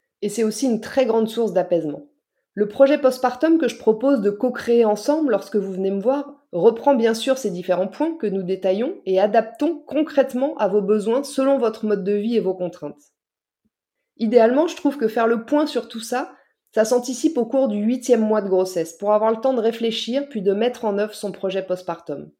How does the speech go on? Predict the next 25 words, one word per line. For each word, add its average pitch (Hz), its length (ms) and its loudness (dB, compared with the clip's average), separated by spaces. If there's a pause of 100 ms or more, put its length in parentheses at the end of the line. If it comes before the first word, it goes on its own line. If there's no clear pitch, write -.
(380)
Différents 254 480 0
moments 269 300 4
composent 196 480 -4
ce 190 60 -2
projet 180 460 -2
et 170 40 -2
des 202 140 -6
questions 262 420 -4
sont 226 220 -6
à 214 80 2
se - 120 -14
poser 220 440 -2
en 196 160 0
amont 254 340 2
pour 202 160 0
définir 226 540 -2
comment 269 440 2
on 202 100 -2
veut 208 160 0
vivre 202 320 -2
le 185 200 -4
temps 208 220 0
à 196 40 -2
la 190 120 -2
maternité, 226 760 -4